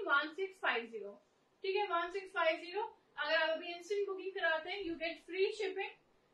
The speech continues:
Life के बाद आएंगे, you have to pay the shipping charges। ठीक है, thank you so much for joining। जिन्होंने भी ज्वाइन किया है,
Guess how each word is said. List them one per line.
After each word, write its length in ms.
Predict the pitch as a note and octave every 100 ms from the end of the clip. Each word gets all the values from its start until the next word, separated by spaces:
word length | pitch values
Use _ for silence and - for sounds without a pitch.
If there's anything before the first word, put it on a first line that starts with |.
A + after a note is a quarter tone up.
| -
Life 240 | D#4 D#4+ F4
के 80 |
बाद 260 | G4+ D#4+ E4
आएंगे, 380 | F4 F4 F4+ G#4
you 200 | F#4 F4
have 160 | D#4 D4
to 140 | F4+
pay 140 | E4 D#4+
the 100 | F4
shipping 400 | F#4+ F4+ F#4 F#4+
charges। 480 | E4+ D#4+ F#4+ A4+ - _ _ _ _ _ _ _ _ _ _ _ _ _ _ _ - - _ _ _ _ _ _ _ -
ठीक 140 | F4+
है, 100 | G#4+ G#4+ - _ _ -
thank 280 | D#4+ E4 F4
you 100 | A4
so 160 | G4 F#4
much 160 | G4 F#4+
for 160 | G4+
joining। 500 | C#4 D4+ D4+ D#4 G#4 -
जिन्होंने 320 | D#4+ D4+ D#4
भी 180 | E4 F#4+
ज्वाइन 360 | C4+ C4+ C#4 D#4
किया 280 | E4 D#4 D4
है, 220 | D#4 G#4